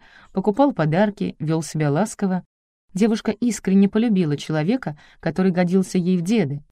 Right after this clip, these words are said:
Ну и в конце концов молодая женщина поняла, что ждет ребенка. Когда кавалер услышал, что любовница беременна, он признался: "Я женат,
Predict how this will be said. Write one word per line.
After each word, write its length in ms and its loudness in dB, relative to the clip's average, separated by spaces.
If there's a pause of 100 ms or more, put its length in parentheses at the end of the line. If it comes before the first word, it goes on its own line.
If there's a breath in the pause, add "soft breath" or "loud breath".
(360)
Ну 120 4
и 40 2
в 60 -4
конце 300 4
концов 460 2
молодая 440 4
женщина 440 0
поняла, 380 0
что 180 -4
ждет 300 -4
ребенка. 580 0 (440 soft breath)
Когда 300 0
кавалер 460 2
услышал, 560 0
что 220 -6
любовница 560 0
беременна, 600 2 (420)
он 180 6
признался: 720 2 (400)
"Я 160 6
женат, 420 2